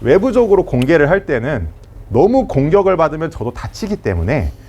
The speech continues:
차마 제대로 이야기를 못할 뿐 생각보다 그러하진 않다라는 이야기를 좀 솔직하게 하-, 어, 하겠습니다. 그래서, 어, 충분히 열심히 하고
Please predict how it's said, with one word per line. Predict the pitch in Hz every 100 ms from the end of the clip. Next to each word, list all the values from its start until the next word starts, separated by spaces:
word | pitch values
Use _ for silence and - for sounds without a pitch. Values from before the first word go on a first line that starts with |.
| - - -
차마 | - - 233 226 233
제대로 | 226 - 110 165 160
이야기를 | 107 127 127 131 107
못할 | 127 156 170
뿐 | - 117 196 - - - -
생각보다 | - - 226 226 226 240 - - 208 214
그러하진 | 220 117 113 113 131
않다라는 | 90 80 104 85 - 101 98 107
이야기를 | 95 98 95 104 156 110 - - -
좀 | 120
솔직하게 | 185 175 131 101
하-, | 110 - -
어, | 92 98 92
하겠습니다. | - 147 - 90 87 82 -
그래서, | 101 113 - - - - - - -
어, |
충분히 | 104 247 262 247 185
열심히 | 107 117 - 180 175
하고 | 165 156 165 202 220 226